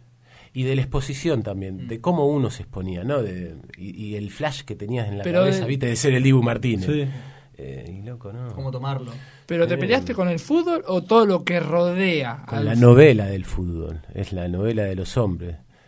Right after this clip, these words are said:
Speaker 1: el fútbol.
Speaker 4: Ahora, en, a fin de año, ¿te sentás en un partido del Mundial?
Speaker 1: El Mundial sí.
Speaker 4: El Mundial sí.
Speaker 1: Sí, el Mundial sí, porque me gusta ju-, con
Speaker 4: La
Speaker 1: mi
Speaker 4: Copa
Speaker 1: viejo,
Speaker 4: América, ¿la
Speaker 1: con,
Speaker 4: viste?
Speaker 1: con mis hermanos,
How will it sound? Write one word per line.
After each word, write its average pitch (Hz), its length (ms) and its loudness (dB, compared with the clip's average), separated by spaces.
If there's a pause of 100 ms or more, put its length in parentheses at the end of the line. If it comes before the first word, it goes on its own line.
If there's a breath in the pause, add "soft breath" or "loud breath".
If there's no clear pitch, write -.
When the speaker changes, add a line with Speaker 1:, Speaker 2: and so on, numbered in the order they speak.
(180 soft breath)
Speaker 1:
el 87 100 -16
fútbol. 87 640 -8 (220)
Speaker 4:
Ahora, 143 380 4
en, 123 300 0
a 127 80 -4
fin 139 220 -2
de 135 60 4
año, 110 420 0
¿te 110 140 -4
sentás 117 320 2
en 156 60 2
un 135 60 -2
partido 117 260 -4
del 113 60 -8
Mundial? 127 280 -6 (840 soft breath)
Speaker 1:
El 117 140 -2
Mundial 143 300 6
sí. 117 260 -2 (100)
Speaker 4:
El 110 80 -8
Mundial 110 240 -4
sí. 110 260 -6
Speaker 1:
Sí, 117 320 -6
el 107 100 -8
Mundial 127 300 -2
sí, 107 260 -4
porque 92 380 -8
me 95 140 -6
gusta 117 220 -6
ju-, - 140 -20 (180)
con 98 100 -6
Speaker 4:
La 110 60 0
Speaker 1:
mi 104 80 0
Speaker 4:
Copa 135 160 6
Speaker 1:
viejo, 151 240 6
Speaker 4:
América, 131 260 2
¿la 117 60 -2
Speaker 1:
con, 117 80 -2
Speaker 4:
viste? 147 360 -2
Speaker 1:
con 107 180 -6
mis 107 200 -8
hermanos, 113 760 -2